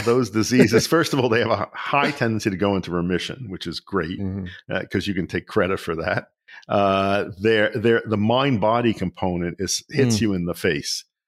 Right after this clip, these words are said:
Speaker 1: You know, a,
Speaker 2: Mm-hmm.
Speaker 1: a typical story of the onset of rheumatoid arthritis in a young woman is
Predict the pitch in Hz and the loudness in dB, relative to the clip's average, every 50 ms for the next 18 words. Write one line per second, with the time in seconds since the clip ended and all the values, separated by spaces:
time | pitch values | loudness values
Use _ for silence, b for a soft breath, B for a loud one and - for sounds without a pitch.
0 | _ - 135 135 143 202 202 190 190 185 135 117 90 104 98 - - - 143 143 | _ -4 0 2 4 4 4 4 2 2 2 0 0 -2 -4 -4 0 0 0 2
1 | 143 135 123 - 101 101 101 101 92 - - - 107 104 104 98 95 87 87 85 | 2 0 -2 0 0 2 2 2 2 0 -2 0 2 4 4 4 4 2 0 -2
2 | 90 95 98 - - 90 85 82 87 90 90 90 87 - - 90 85 82 85 82 | -2 -2 -4 -4 -4 -4 -4 -4 -4 -4 -4 -4 -4 -4 -2 -2 -2 0 -2 -4
3 | 80 - - 87 87 87 82 80 78 - 87 82 87 87 87 87 90 90 87 90 | -4 -4 -4 -4 -2 -2 -2 -4 -6 -8 -8 -10 -10 -8 -8 -8 -6 -6 -6 -6
4 | 90 90 85 85 85 82 82 85 - | -4 -4 -4 -6 -6 -8 -8 -10 -12